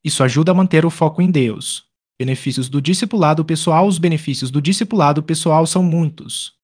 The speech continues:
Aqui estão alguns deles. Benefício. Crescimento espiritual. Descrição. Ajuda a aprofundar a fé e a compreensão da Bíblia. Benefício. Relacionamento pessoal. Descrição.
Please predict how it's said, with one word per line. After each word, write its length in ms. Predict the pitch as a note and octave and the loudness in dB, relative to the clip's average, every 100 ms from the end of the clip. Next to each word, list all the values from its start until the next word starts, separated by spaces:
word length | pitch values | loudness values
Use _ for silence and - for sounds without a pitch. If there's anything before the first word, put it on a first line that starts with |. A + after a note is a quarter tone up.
| _ - | _ -6
Aqui 260 | E3 F#3 | -4 0
estão 260 | G#3 G#3+ F#3+ | 0 2 2
alguns 320 | F#3+ E3+ A3 | 2 2 0
deles. 480 | D3 C#3 B2+ - - - | 0 0 0 -6 -12 -6
Benefício. 640 | D3 D#3+ D#3+ C#3+ - - - | -2 -2 0 -4 -4 -10 -12
Crescimento 540 | - G3 G3 F3+ E3 G#3 | -2 -2 0 2 2 0
espiritual. 580 | F#3+ G#3 G3 G#3+ E3+ | -2 -2 0 2 2
Descrição. 720 | E3+ F3 - G3 F#3 D#3 A2+ - _ | 2 0 0 -2 -2 -2 -4 -10 _
Ajuda 380 | F#3 F3+ F#3+ F#3+ | 0 2 4 2
a 20 | |
aprofundar 500 | F#3+ G3 G#3 G#3 E3+ | 0 0 0 2 2
a 60 | F3 | 0
fé 340 | - E3 F3 | 0 0 0
e 100 | E3+ | -2
a 40 | E3+ | -2
compreensão 520 | F3 G3 G3 F3 F3+ | 0 0 2 2 0
da 120 | E3+ | 0
Bíblia. 460 | D#3 B2+ A#2+ G#2+ G#2+ _ _ _ | 0 -2 -2 -4 -10 _ _ _
Benefício. 680 | - G#3 A3 F3 B2+ - C3+ _ | 0 0 0 -2 -2 -8 -12 _
Relacionamento 680 | - G3 A3 G#3+ G3+ D#3+ D#3+ | -2 0 2 0 2 2 0
pessoal. 440 | F3+ F3+ - B2 B2+ | -2 -2 0 0 0
Descrição. 680 | E3 - G3 - C3 A2+ | -2 -2 -2 0 -4 -6